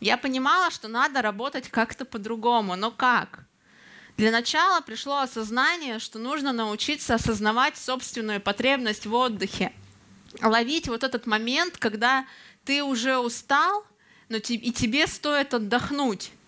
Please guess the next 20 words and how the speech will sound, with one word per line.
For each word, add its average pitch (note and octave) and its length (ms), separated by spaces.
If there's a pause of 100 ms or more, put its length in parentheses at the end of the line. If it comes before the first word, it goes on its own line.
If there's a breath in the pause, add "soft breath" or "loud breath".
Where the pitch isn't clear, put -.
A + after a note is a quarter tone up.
(400 loud breath)
В A#3 100
этом D4+ 280
мне C4 240
пришло C4+ 400
на A#3+ 100
помощь D4 400
упражнение, C4 760
которое C4+ 460
используют B3 560
для A#3 260
аутистов. A3 800 (400 loud breath)
И A#3+ 60
первое B3+ 400
упражнение A3+ 720
бу-, G3 260
будет A#3+ 280
следующее. G3 720
Вы C4 180
утром E4 300
просыпаетесь A3+ 1080